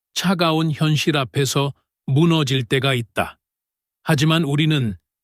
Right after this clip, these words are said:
기억해야 한다. 꿈을 꾸는 이들이 있기에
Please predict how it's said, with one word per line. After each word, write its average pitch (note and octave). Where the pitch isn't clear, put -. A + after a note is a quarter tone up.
기억해야 C3+
한다. A#2+
꿈을 F3+
꾸는 F#3
이들이 D#3+
있기에 C#3